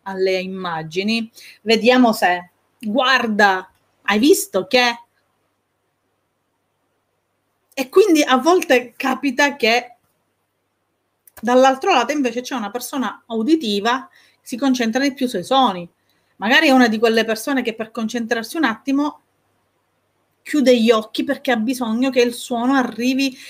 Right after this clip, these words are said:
diretto e deve farlo suo. Una persona che è troppo energica e mantiene il livello di energia per tanto tempo,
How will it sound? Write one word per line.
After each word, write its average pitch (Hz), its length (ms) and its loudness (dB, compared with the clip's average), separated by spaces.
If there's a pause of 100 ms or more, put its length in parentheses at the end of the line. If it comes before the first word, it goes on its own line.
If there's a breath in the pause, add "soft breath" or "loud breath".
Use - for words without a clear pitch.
(220 loud breath)
diretto 233 1080 2 (380 soft breath)
e 240 140 2
deve 220 600 2 (200)
farlo 254 500 0
suo. 214 600 0 (1120)
Una 240 280 0
persona 262 340 -2
che 247 120 -2
è 214 100 -6
troppo 226 720 0 (400 loud breath)
energica 202 720 0
e 214 80 -10
mantiene 202 460 -2
il 214 80 -2
livello 226 340 -2
di 202 80 -4
energia 185 480 -4
per 185 280 -10 (100)
tanto 240 560 0
tempo, 185 720 -4